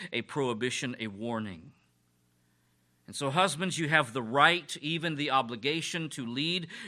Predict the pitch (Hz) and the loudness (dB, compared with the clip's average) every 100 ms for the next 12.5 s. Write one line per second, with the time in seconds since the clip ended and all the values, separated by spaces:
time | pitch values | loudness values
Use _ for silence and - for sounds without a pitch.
0 | - 113 110 127 156 170 - 110 92 110 | -6 -4 4 6 6 4 0 -4 -2 4
1 | 123 151 170 151 - - - _ _ _ | 6 6 4 -2 -12 -20 -20 _ _ _
2 | _ _ _ _ _ - 104 143 - 165 | _ _ _ _ _ -12 -6 -4 -4 -6
3 | 165 175 160 160 143 156 139 131 131 160 | -2 0 0 -2 -6 -2 0 0 0 0
4 | 131 123 131 135 120 101 120 127 160 196 | 0 -2 -2 -2 -2 -2 -2 2 4 4
5 | 196 190 117 127 156 127 - - - - | 4 0 -4 2 2 2 -4 -12 -14 -16
6 | - - - 147 113 120 135 131 113 98 | -20 -18 -8 -6 -4 -4 -4 -4 -6 -8
7 | 87 80 57 50 _ _ _ _ _ - | -10 -12 -12 -18 _ _ _ _ _ -20
8 | - 156 170 135 131 170 185 180 135 123 | -6 0 2 2 2 4 4 4 0 4
9 | 165 160 143 - 147 117 127 151 160 151 | 6 6 4 -6 -6 -4 -2 0 0 0
10 | - 120 107 113 104 92 147 147 156 123 | -2 -4 -4 -2 -2 -4 -4 0 0 2
11 | 165 190 156 135 185 175 151 165 143 143 | 2 2 2 4 6 6 2 -6 -2 -2
12 | 120 135 156 117 | 0 0 0 0